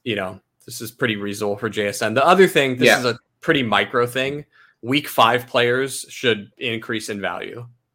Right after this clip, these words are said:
Speaker 1: 'cause
Speaker 2: Yeah.
Speaker 1: you're, they don't have a bye technically in this tournament. So, um,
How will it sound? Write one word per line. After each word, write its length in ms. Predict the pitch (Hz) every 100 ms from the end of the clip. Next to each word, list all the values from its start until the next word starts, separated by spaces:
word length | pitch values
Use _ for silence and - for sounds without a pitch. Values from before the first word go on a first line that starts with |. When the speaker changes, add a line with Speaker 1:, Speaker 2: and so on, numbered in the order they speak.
| _ -
Speaker 1:
'cause 380 | 113 98 - 120
Speaker 2:
Yeah. 280 | 113 - 120
Speaker 1:
you're, 320 | 110 101 - _ -
they 200 | 113 104
don't 160 | 101
have 160 | 110 101
a 60 |
bye 360 | 92 78 - 117
technically 460 | - - 101 - -
in 80 | 85
this 180 | - -
tournament. 440 | - - 87 - _
So, 380 | - 98 98 - _ _ _ _ _ _ _ _
um, 420 | 50 - - -